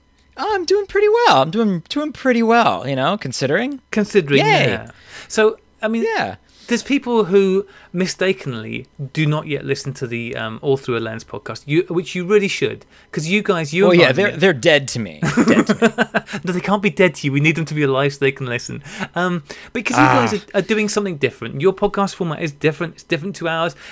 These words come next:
Speaker 2: Uh, you, you have a, you know, a much more structured and entertaining, and, I mean, obviously our show's pure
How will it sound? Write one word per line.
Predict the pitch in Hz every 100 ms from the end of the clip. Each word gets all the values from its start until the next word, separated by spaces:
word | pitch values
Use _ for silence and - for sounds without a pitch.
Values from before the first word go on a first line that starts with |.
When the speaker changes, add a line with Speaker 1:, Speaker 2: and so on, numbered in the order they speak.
| 139
Speaker 2:
Uh, | 185 196
you, | 202 185 185 -
you | 196 180
have | 170
a, | 160 -
you | 220
know, | 175
a | 185
much | 214 202
more | 196 185
structured | - - 190 - 170 165
and | 160 147 143 156
entertaining, | 147 143 - 180 180 165
and, | 139 135 -
I | 156
mean, | 156 156
obviously | 147 139
our | 139 139
show's | 113 104
pure | - 117